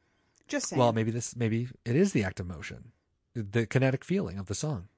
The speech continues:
Speaker 2: The act of making the song. I mean, even just strumming along. Maybe
Speaker 1: Yeah.
Speaker 2: that's what he's getting at. Who
Speaker 1: Yeah.
Speaker 2: knows?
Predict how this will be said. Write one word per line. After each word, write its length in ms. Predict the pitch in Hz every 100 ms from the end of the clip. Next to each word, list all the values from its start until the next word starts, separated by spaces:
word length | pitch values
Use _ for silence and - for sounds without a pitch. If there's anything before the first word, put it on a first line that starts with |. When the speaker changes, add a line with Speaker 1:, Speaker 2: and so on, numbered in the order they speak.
| -
Speaker 2:
The 120 | 117
act 260 | 113 120 120
of 100 | 104
making 320 | 113 - 113
the 60 | 104
song. 260 | 147 120
I 60 | 95
mean, 120 | 101
even 180 | 113 120
just 160 | 107 -
strumming 360 | 104 113 120
along. 280 | 110 123 123 - - - -
Maybe 180 | 113 117
Speaker 1:
Yeah. 40 |
Speaker 2:
that's 180 | 117 -
what 60 | 127
he's 100 | 110
getting 220 | 135 117
at. 140 | 69
Who 80 | 110
Speaker 1:
Yeah. 120 | 147
Speaker 2:
knows? 160 | 123 -